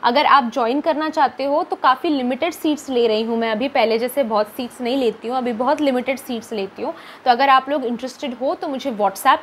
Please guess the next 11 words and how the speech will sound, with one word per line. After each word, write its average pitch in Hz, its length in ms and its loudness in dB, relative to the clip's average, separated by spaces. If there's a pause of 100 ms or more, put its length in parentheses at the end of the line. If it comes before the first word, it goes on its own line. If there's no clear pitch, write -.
कीजिए, 262 400 -4 (400)
WhatsApp 240 400 0
पे 277 60 -4
मैं 262 140 -2
आपको 233 280 -4
सारे 262 400 2
details 208 420 -4
दे 185 180 -8
दूँगी। 175 340 -10 (600)
ओके, 349 220 2 (640)
अम, 240 680 2